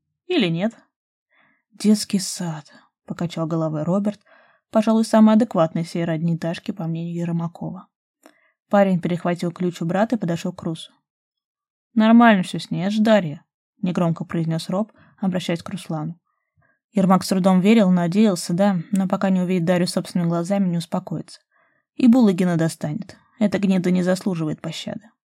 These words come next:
Димит Ирбис выше всего на свете ценил свою семью, любимую жену и детей. А потому решение далось ему непросто. Те три часа, что длилось ожидание, сводили мужчину с ума.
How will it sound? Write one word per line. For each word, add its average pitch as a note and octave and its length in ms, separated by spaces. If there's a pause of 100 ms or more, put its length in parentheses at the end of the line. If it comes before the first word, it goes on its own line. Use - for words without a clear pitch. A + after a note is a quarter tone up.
(920)
Димит F#3+ 400
Ирбис G#3 480 (200)
выше G3 260
всего F3+ 220
на E3+ 120
свете F#3+ 300
ценил F3+ 320
свою E3+ 240
семью, F3+ 500 (240)
любимую F3+ 460
жену E3+ 400
и F#3+ 80
детей. F3 480 (720)
А F#3 100
потому F3 380
решение G3+ 420
далось E3 380
ему E3+ 140
непросто. E3 520 (540)
Те G3 100
три F#3 220
часа, G#3+ 320
что F#3+ 160
длилось F3 340
ожидание, F#3 460
сводили F3+ 400
мужчину F3 420
с - 100
ума. F3 320